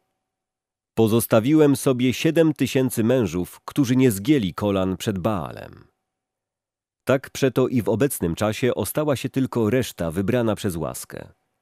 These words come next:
Jeżeli zaś dzięki łasce, to już nie dzięki uczynkom, bo inaczej łaska nie byłaby już łaską. Cóż więc powiemy? Izrael nie osiągnął tego, czego skwapliwie szukał.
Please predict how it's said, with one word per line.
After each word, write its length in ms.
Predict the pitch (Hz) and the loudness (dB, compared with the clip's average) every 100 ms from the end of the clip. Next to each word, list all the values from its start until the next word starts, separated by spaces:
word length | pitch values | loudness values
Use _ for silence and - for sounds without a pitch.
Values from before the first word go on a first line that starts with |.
| _ _ _ - | _ _ _ -4
Jeżeli 440 | 87 95 117 113 | 0 2 2 0
zaś 240 | 92 104 - | 0 -2 -2
dzięki 460 | 85 113 117 98 | -2 0 0 0
łasce, 640 | 95 123 - - - 80 - - | 0 0 -4 -8 -6 -6 -6 -6
to 100 | 131 | -2
już 220 | 135 104 | -2 -2
nie 240 | 113 151 | 0 2
dzięki 320 | 113 117 113 117 | 2 -2 -2 -4
uczynkom, 640 | 104 131 98 - 69 69 _ _ _ - | -4 -4 -4 -6 -10 -10 _ _ _ -6
bo 200 | 87 117 | 0 2
inaczej 400 | 117 160 185 156 | 2 0 2 2
łaska 480 | 113 104 - - 131 | 2 0 -2 -2 0
nie 180 | 135 127 | 2 2
byłaby 480 | 175 139 85 85 | 2 2 0 -2
już 260 | 87 110 - | -2 -4 -4
łaską. 640 | 120 104 - - 50 60 - _ _ _ _ _ _ _ | -2 -4 -6 -14 -16 -20 -20 _ _ _ _ _ _ _
Cóż 220 | - 143 | -2 -2
więc 260 | 85 78 - | 0 -4 -4
powiemy? 560 | 92 78 67 62 67 - _ _ _ _ _ _ _ _ | -6 -4 -8 -10 -14 -18 _ _ _ _ _ _ _ _
Izrael 640 | 117 101 127 156 147 143 135 | -2 0 2 2 4 4 6
nie 140 | 147 | 6
osiągnął 560 | 135 - 175 95 92 85 | 4 2 0 2 0 0
tego, 400 | - 117 131 143 | -2 -2 -2 -2
czego 260 | 139 120 | -2 -2
skwapliwie 600 | 110 - 117 - 135 120 | -2 -4 -4 -4 -2 -2
szukał. 480 | 104 92 - 62 62 | -2 -6 -10 -12 -14